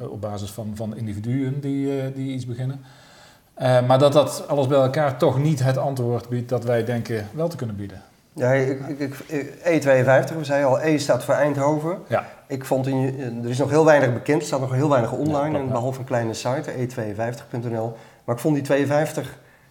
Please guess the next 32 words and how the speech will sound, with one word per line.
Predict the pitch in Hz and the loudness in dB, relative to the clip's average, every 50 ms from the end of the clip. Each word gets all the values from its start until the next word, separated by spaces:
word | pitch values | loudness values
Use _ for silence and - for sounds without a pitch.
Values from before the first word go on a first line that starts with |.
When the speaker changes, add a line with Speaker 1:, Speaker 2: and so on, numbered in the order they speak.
| _ _ _ | _ _ _
Speaker 2:
toch | - 180 170 127 | 0 0 2 2
wel | 156 143 | 0 0
grappig. | 131 131 123 107 - 98 90 - - - | 0 0 0 0 0 -2 -6 -8 -10 -10
En | - 113 | -8 -8
ik | 117 117 - - - - | -8 -8 -10 -14 -16 -8
lees | 135 120 127 135 131 | -4 -2 0 0 0
het | 131 | 0
even | - 120 120 - | -2 -2 -4 -4
voor. | - - - 156 160 156 - - - - _ _ _ _ _ _ _ _ _ | -6 -6 -6 -6 -6 -6 -12 -20 -20 -20 _ _ _ _ _ _ _ _ _
Tweeënvijftig | - - 147 143 135 123 127 135 147 160 - - 143 127 | -2 0 2 2 2 4 4 4 4 2 0 -4 -6 -6
is | - - 135 127 127 - - - - _ _ _ | -6 -4 -4 -6 -6 -8 -12 -14 -20 _ _ _
tweeënvijftig | - 180 190 196 185 - 156 131 123 - - - | 0 2 4 4 4 4 4 2 2 0 -4 -4
kranten | - 165 180 175 175 165 | -2 -2 -2 -2 -4 -6
per | - 170 | -6 -4
jaar | 160 165 175 190 220 - - | -4 -4 -4 -6 -8 -12 -16
voor | - - 127 - - - - | -12 -10 -10 -10 -10 -14 -6
tweeënvijftig | - 175 190 196 190 151 131 120 110 127 - - - | -2 0 2 2 2 2 2 2 0 0 -4 -10 -8
euro | - - 175 185 175 170 | -4 -2 -2 0 0 -2
per | 165 - 156 | -2 -2 -2
jaar | 151 151 147 151 151 151 | 0 2 2 0 0 -2
met | 139 120 113 - - - | -6 -8 -8 -8 -12 -14
tweeënvijftig | - - 190 202 202 185 143 131 117 104 - - - - - 110 | -6 -2 0 0 0 0 0 0 0 -2 -2 -6 -8 -4 -2 -2
items | 123 120 113 104 - - | -2 -2 -4 -8 -8 -8
per | - 107 95 | -8 -8 -4
week. | 92 113 147 - - - - - - - - _ _ _ _ | -4 -2 -4 -4 -6 -10 -18 -20 -20 -20 -20 _ _ _ _
Top | - 240 233 - | -4 -4 -4 -4
tweeënvijftig | - - 180 170 151 139 127 123 131 117 113 - - - | -2 0 2 2 4 4 2 2 2 2 0 -2 -6 -6
met | 117 113 - | -6 -4 -2
Eindhovense | - 104 120 117 117 113 107 101 98 - - | -2 -2 -2 -2 -4 -4 -6 -6 -6 -6 -4
aan-, | - - 127 131 135 131 131 | -4 -2 -2 -2 -4 -4 -4
Eindhovense | 135 127 120 117 117 110 113 107 113 104 - - 107 - | -4 -2 -2 -2 -2 -2 -2 -4 -6 -8 -6 -6 -4 -2
aanbiedingen. | - 180 185 180 156 165 147 147 147 143 143 | 0 0 0 0 0 0 0 0 0 -2 -2